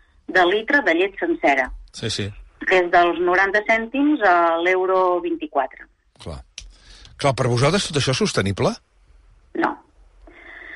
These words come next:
Speaker 1: No és sostenible, i molt menys ara, amb aquesta sequera que estem tinguent, eh, aquí a les, a les comarques gironines, eh, que quedem mo-, molt afectats per, primer, per,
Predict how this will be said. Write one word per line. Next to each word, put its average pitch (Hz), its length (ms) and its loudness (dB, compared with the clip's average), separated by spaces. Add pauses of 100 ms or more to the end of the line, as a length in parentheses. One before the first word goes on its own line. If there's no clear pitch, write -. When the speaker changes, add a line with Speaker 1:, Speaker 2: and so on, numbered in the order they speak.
(180)
Speaker 1:
No 180 200 4
és 180 160 2
sostenible, 226 640 0 (260)
i 370 200 0
molt 381 280 4
menys 170 360 2 (160)
ara, 214 320 4 (220)
amb 175 160 0
aquesta 175 340 -4
sequera 175 420 0
que 170 120 -2
estem 165 280 0
tinguent, 185 420 0 (880)
eh, 160 360 2 (120)
aquí 170 280 -2
a 165 60 2
les, 156 260 2 (140)
a - 100 -2
les 156 140 -2
comarques 170 440 2
gironines, 196 640 0 (840)
eh, 170 360 2
que 170 140 -2
quedem 175 300 2 (180)
mo-, 180 240 0
molt 180 240 4
afectats 175 560 0 (120)
per, - 420 0 (100)
primer, 175 400 2
per, 160 220 0